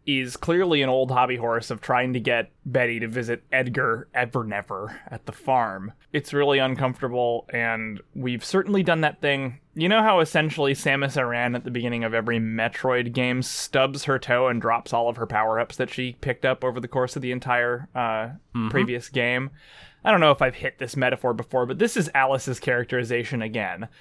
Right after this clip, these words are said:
Speaker 1: We have a third season beginning, and we have antagonist Alice again,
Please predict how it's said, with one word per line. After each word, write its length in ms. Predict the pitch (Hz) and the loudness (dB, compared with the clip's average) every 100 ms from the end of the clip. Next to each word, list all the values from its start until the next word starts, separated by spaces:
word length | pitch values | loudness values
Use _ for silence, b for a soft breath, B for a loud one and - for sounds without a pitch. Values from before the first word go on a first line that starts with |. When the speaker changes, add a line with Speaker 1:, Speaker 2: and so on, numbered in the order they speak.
| B | B
Speaker 1:
We 120 | - 143 | 0 2
have 100 | 135 | 2
a 60 | |
third 340 | 135 202 202 180 | 2 4 4 2
season 420 | 214 220 214 202 | 2 4 4 2
beginning, 480 | 190 180 175 175 165 | 2 2 2 2 0
and 140 | 156 | 2
we 140 | 156 | 2
have 260 | 143 143 147 | 4 4 4
antagonist 800 | 156 139 143 139 139 139 127 - | 2 0 4 2 4 0 -4 -2
Alice 440 | 127 110 98 - - | 0 0 -4 -8 -6
again, 460 | 117 110 90 101 | -6 -4 -6 -10